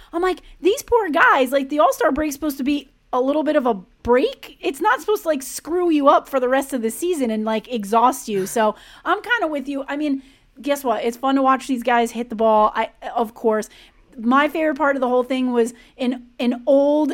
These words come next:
and semi-overweight Ken Griffey Junior was lingering on the field and doing some of the commentary, and he was, like, one of my favorites back in the day to watch. But I would agree, as your just one thing, love me a good home run derby, but let's just dial it back a little bit.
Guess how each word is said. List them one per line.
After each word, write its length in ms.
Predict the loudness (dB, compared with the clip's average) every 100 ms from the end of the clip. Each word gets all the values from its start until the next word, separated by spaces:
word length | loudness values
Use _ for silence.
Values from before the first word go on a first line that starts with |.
| -2
and 220 | -2 -2
semi-overweight 1080 | -2 -2 2 0 2 0 2 4 4 4 2
Ken 220 | -2 0
Griffey 320 | 0 0 -2
Junior 580 | 2 4 4 2 0 -4 -8 -20 -8
was 320 | 6 6 6
lingering 640 | 0 2 2 2 2 2 4
on 200 | 4 4
the 100 | 2
field 400 | 2 4 4 4
and 120 | 0
doing 220 | -2 -2
some 180 | -2 -2
of 60 | -4
the 60 |
commentary, 640 | -4 -2 -2 -2 -2 0 -2
and 100 | -2
he 140 | -2
was, 160 | -2 -2
like, 160 | -2
one 140 | -2 -4
of 20 |
my 140 | -4
favorites 380 | -2 -2 -2 -6
back 220 | -6 -6
in 100 | -8
the 60 | -6
day 140 | -4
to 80 | 0
watch. 240 | 0 0 -2
But 180 | -10 -12 -20 _ 0
I 120 | 0
would 140 | 0
agree, 420 | -4 -4 -6 -6 -4
as 220 | -2 0
your 140 | -4
just 260 | -2 -4 -4
one 240 | -2 0
thing, 360 | 0 -2 -4 -8 -12 _ -6
love 260 | 0 2
me 160 | 2 0
a 60 | 2
good 200 | 0 0
home 240 | -2 -2
run 140 | -2
derby, 460 | 0 0 0 -4 -8 _ _
but 280 | -2 -2 -6 _
let's 320 | 0 2 2
just 200 | -4 -4
dial 300 | 0 0 2
it 100 | 0
back 280 | -2 -4 -4
a 60 | -4
little 240 | -2 -2
bit. 260 | -2 -4